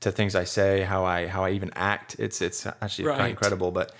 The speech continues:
Speaker 1: um, and then languages. When I learned German, my English actually got better, and I, I actually changed,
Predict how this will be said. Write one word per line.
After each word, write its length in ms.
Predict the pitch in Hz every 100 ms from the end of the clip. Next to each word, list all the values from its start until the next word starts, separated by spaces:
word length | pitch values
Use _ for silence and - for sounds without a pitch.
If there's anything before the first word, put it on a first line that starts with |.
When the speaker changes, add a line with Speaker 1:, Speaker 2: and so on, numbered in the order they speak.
| - - - - - -
Speaker 1:
um, 260 | 104 101
and 100 | 110
then 120 | 113 110
languages. 520 | 127 117 101 90 95
When 120 | 101
I 100 | 117
learned 240 | 113 101
German, 520 | 98 110 110 92 92 - _ -
my 120 | 95
English 220 | 113 104 95
actually 240 | 78 -
got 180 | 90 -
better, 200 | 85 85
and 100 | 90
I, 60 |
I 60 | 85
actually 340 | 90 78 -
changed, 760 | - - 110 101 90 92 -